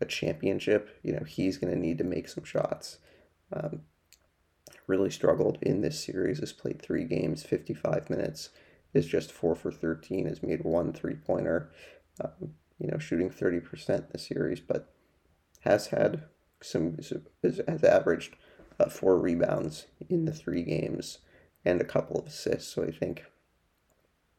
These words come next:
you know, he's someone that you wanna see a little bit more from offensively,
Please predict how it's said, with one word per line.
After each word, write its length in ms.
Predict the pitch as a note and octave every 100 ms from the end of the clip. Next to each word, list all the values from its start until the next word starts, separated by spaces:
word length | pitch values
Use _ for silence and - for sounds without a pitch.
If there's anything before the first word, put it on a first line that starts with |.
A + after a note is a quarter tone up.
| _ - - _ _
you 100 | -
know, 80 | -
he's 340 | - F#2+ F#2+
someone 300 | F2 F2 F2
that 140 | E2 E2+
you 120 | F2
wanna 220 | D#2+ F2
see 200 | - E2
a 80 | -
little 240 | F#2 F2+
bit 180 | E2 -
more 240 | E2+ E2
from 300 | E2 - D#2+ -
offensively, 1000 | D#2 - - G2 - D#2+ - - -